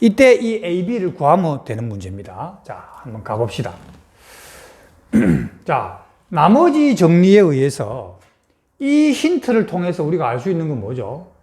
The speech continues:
어, X에 일을 넣으면 오다, 이 사실을 우리가 알 수 있고, 이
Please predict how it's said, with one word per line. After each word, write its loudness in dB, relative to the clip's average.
어, -14
X에 2
일을 -2
넣으면 2
오다, 2
이 -6
사실을 -2
우리가 -4
알 -6
수 -10
있고, -6
이 -4